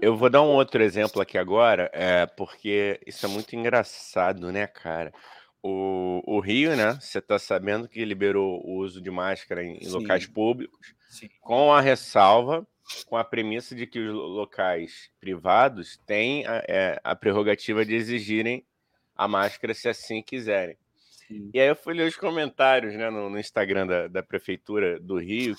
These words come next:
Speaker 1: que, é, críticas à parte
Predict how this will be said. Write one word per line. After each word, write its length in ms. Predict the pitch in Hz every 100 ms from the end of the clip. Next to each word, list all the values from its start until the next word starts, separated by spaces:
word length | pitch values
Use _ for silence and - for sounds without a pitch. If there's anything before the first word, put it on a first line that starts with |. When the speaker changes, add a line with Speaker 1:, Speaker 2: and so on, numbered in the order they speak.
| -
Speaker 1:
que, 380 | - 123 113 - _ _ _ _ _
é, 340 | - 95 95 92
críticas 560 | - 127 135 - 113
à 60 | 104
parte 420 | - 113 107 -